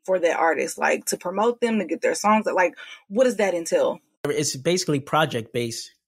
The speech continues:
Speaker 2: It's, uh, getting that song in front of as many people as possible. It's exposing their music to the masses,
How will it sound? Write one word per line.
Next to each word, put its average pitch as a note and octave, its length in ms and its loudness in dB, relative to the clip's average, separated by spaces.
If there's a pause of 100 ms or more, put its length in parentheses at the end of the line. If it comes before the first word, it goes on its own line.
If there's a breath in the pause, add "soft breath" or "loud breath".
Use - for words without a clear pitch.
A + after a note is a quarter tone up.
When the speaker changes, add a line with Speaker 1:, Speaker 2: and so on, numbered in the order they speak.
Speaker 2:
It's, B2+ 260 0
uh, B2 180 -4
getting D#3 320 0
that C#3 220 0
song B2 340 -2
in A#2 60 -4
front A#2 240 -4
of A2 100 -8
as A2 160 -8
many C#3 240 0
people C3+ 340 -4
as A2+ 100 -6
possible. G#2 500 -6 (120)
It's B2+ 180 -6
exposing C3+ 560 -2
their C3 120 0
music B2+ 440 -6
to B2+ 100 -4
the A2 80 -6
masses, A2 560 -4